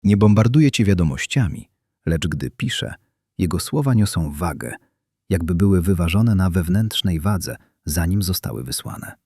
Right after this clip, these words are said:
Jest obecny w sposób, który nie wymaga od ciebie wykonywania pracy i właśnie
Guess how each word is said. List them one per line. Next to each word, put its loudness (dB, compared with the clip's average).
Jest 2
obecny 2
w -4
sposób, -2
który 2
nie 4
wymaga 2
od -2
ciebie -2
wykonywania 0
pracy -4
i 0
właśnie -8